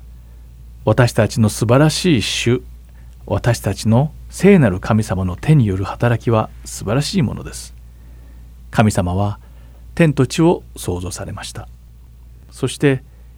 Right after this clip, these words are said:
エデンの園の世話をして、そこに住むべく男と女をお作りになられました。ここで重要となる箇所、創世記の第一、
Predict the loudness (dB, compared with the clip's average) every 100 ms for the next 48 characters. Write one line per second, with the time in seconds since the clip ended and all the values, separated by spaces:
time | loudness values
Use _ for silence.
0 | -20 -6 0 4 4 4 0 0 0 0
1 | 0 0 2 0 0 -2 -2 -8 -8 -6
2 | -2 0 0 2 2 2 0 -6 -10 -20
3 | -20 -6 -2 0 0 0 0 2 2 2
4 | 2 0 -2 -6 -2 -2 -2 -2 0 2
5 | 2 0 -2 -2 -2 -2 -6 -10 -10 -10
6 | -12 -20 -20 -20 -20 -20 -20 -20 -20 -20
7 | -20 -20 -20 -20 -20 -20 -18 -6 2 4
8 | 4 4 2 4 2 2 2 2 -2 -6
9 | -8 -10 -20 -20 -8 0 0 2 2 2
10 | 0 0 -2 -10 -4 2 2 2 -4 -12
11 | -6 -4 -4